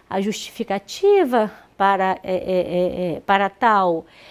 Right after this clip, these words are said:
é, pesquisa que você propõe. É, um outro tópico é a revisão da literatura, os autores que,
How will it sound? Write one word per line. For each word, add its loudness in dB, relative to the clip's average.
é, 0
pesquisa 0
que -8
você -4
propõe. -2
É, 0
um -4
outro 0
tópico -2
é 2
a 2
revisão -4
da -2
literatura, -2
os -8
autores 0
que, 2